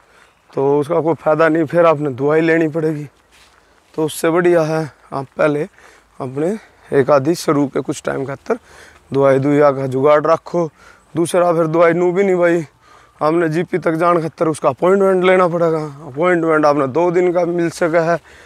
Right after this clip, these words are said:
और दो हफ्ते का भी मिल सका, डिपेंड करे आपके एरिया में। तो इस करके हमेशा अपना एक आधी टैबलेट वगैरह, इन चीज़ों का ध्यान रखो। बाकी ओढ़न लत्तन का जुगर,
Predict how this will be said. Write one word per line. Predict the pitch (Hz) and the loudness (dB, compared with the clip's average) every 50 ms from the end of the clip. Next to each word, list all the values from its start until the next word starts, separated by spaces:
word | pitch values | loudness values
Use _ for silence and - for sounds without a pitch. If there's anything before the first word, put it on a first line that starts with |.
| - - _ _ - | -20 -20 _ _ -4
और | - 143 | -2 -2
दो | - 135 165 180 190 | 0 2 4 4 4
हफ्ते | 165 - _ - 147 139 | 4 0 _ -2 -2 -2
का | 135 139 | 0 -2
भी | 139 | -2
मिल | 139 139 139 127 | -2 -4 -4 -6
सका, | - - 135 135 147 | -6 -8 -4 -4 -4
डिपेंड | 156 151 165 151 180 185 196 190 180 | -2 -4 -4 -4 -4 -4 -4 -4 -2
करे | 180 190 180 185 | -2 -2 -2 0
आपके | 180 170 - - - 180 | 0 -2 -2 0 0 2
एरिया | 170 143 135 123 120 113 | 2 2 0 -2 -2 -4
में। | 113 110 - _ _ _ _ _ _ _ _ _ _ _ _ - _ - _ _ _ _ _ _ _ _ _ - _ _ _ | -8 -14 -20 _ _ _ _ _ _ _ _ _ _ _ _ -20 _ -20 _ _ _ _ _ _ _ _ _ -20 _ _ _
तो | - 139 | -6 -6
इस | 131 - | -6 -2
करके | - 160 147 135 - 196 220 220 - - _ _ _ - | -2 -2 -2 0 2 0 0 0 -2 -8 _ _ _ -12
हमेशा | - 135 131 131 123 135 131 - - 202 254 - _ _ _ - - - - - - _ _ - | -6 -4 -2 -2 -2 -4 -4 -4 -4 -4 -4 -6 _ _ _ -20 -20 -20 -20 -20 -20 _ _ -2
अपना | 139 135 123 127 139 160 - - - - - - - - - | -2 0 2 2 2 2 0 -2 -6 -16 -20 -20 -14 -6 -2
एक | 135 131 - - | -2 -2 0 2
आधी | 147 143 135 139 | 0 2 2 -2
टैबलेट | 131 - 151 143 127 127 135 135 139 | -2 0 0 0 0 0 -4 -4 -4
वगैरह, | 131 117 123 131 160 196 202 - - - - - _ _ - | -6 -4 -4 -6 -6 -8 -10 -14 -20 -20 -20 -20 _ _ 2
इन | 214 226 226 180 | 4 4 4 2
चीज़ों | 185 185 151 143 180 170 165 | 2 0 2 2 4 4 4
का | 156 151 151 | 4 2 2
ध्यान | 147 156 147 139 143 | 2 0 0 0 -2
रखो। | 143 147 143 - - 180 180 | -2 -4 -4 -4 -4 -4 -2
बाकी | 165 151 151 139 - - 170 165 | 0 -2 -4 -4 -4 -6 -4 -4
ओढ़न | 160 156 147 143 143 143 143 | -2 -4 -4 -6 -6 -6 -6
लत्तन | 135 - _ - 147 | -8 -10 _ -10 -8
का | 147 143 147 139 120 - - _ _ 143 | -6 -6 -8 -8 -10 -18 -20 _ _ -14
जुगर, | 131 135 135 123 143 127 | -10 -8 -4 -4 -4 -4